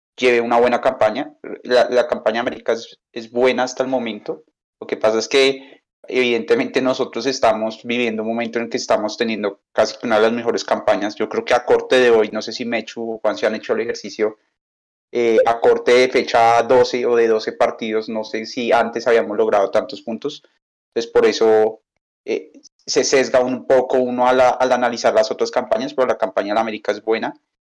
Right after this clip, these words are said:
Y, y ahí es un partido que hay que tenerle cuidado, y hay que tenerle cuidado, sobre todo nosotros como, me parece a mí, como hinchas, porque a mi gusto, a mi manera de, digamos, y eso lo había dicho ya desde, desde que clasificamos a la final,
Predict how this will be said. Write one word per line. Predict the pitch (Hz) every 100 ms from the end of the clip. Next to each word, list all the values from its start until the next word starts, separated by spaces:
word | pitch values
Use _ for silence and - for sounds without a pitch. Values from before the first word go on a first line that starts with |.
| _ _ _ _ _ _ -
Y, | 131 123 120 117 -
y | 123 117 117
ahí | 110
es | 120
un | 120
partido | 131 139
que | -
hay | 147
que |
tenerle | 143 139 143
cuidado, | 147 127 131
y |
hay | 135
que | -
tenerle | 143 131 -
cuidado, | 135 123 123 - _ _ -
sobre | - 131 135
todo | 123
nosotros | 127 123 117 -
como, | 127 127 123 - -
me | 120
parece | 120 110 117
a | 113
mí, | 110
como | 117 117
hinchas, | 107 113 120 - _ _ _ _ _
porque | - - 117
a | 113
mi | 120
gusto, | 127 147 147 - 151 -
a | 123
mi | 117
manera | 113 110 110 110 107
de, | 127 120 110 104 - _ _ _ _ _ _ _ _ _ _ _ _ _ -
digamos, | 131 123 123
y | 131 120
eso | 127
lo | 120
había | 127 113
dicho | 120 - 127 123
ya | 123 120
desde, | 123 120 127
desde | 120 120
que | -
clasificamos | - 113 - - 110
a |
la | 117 117
final, | 120 104 104